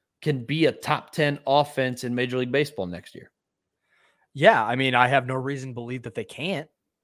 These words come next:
Speaker 2: right? Like, especially now we're, we're almost at a point where the entire lineup, sans Salvador Perez, has worked with Drew Saylor in some capacity, right? So we're seeing the fruits of the labor right there. And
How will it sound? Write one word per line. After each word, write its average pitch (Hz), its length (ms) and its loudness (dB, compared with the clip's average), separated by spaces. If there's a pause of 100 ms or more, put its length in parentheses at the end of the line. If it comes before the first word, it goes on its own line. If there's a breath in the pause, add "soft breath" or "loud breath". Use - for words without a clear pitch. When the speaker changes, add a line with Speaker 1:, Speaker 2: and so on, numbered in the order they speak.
(180)
Speaker 2:
right? 131 420 -2
Like, 123 300 -4 (120)
especially 139 600 -6 (360)
now 156 340 2
we're, 151 280 0 (320 soft breath)
we're 208 200 6
almost 262 220 2
at 190 80 2
a 151 40 2
point 180 260 0
where 151 80 -2
the 143 140 -2
entire 143 400 0
lineup, 123 460 0 (100)
sans 139 760 -2
Salvador 139 440 -2
Perez, 127 340 -2
has 113 120 -14
worked 131 180 -6
with 117 80 -16
Drew 131 140 -12
Saylor 110 440 -6
in 98 80 -16
some 110 180 -14
capacity, - 500 -10 (240)
right? 95 200 -12 (960)
So 139 540 4 (360)
we're 151 140 2
seeing 170 240 0
the 147 80 2
fruits 170 260 2
of 147 40 -10
the 143 80 2
labor 165 400 0 (180)
right 131 200 -2
there. 117 400 0
And 123 400 -8